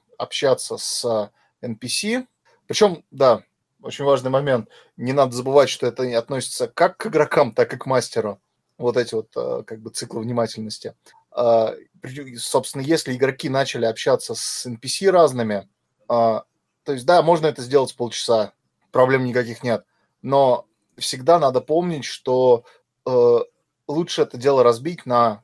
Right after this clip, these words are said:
вот каких-то два, там, двенадцати-пятнадцатиминутных эпизода. То есть пообщались здесь, э, о чём-то там поговорили,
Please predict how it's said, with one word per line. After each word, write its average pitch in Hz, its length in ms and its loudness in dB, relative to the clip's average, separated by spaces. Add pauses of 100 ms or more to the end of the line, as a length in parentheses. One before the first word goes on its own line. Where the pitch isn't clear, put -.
(100)
вот 117 180 -10
каких-то 117 400 -12
два, 127 760 2 (280)
там, 110 180 -6
двенадцати-пятнадцатиминутных 131 1700 -4
эпизода. 117 540 2 (380)
То 127 100 -6
есть 110 200 -12
пообщались 110 520 -4
здесь, 208 540 -6 (360)
э, - 60 -6
о 117 840 0
чём-то 135 540 2 (220)
там 113 220 -14 (100)
поговорили, 127 760 2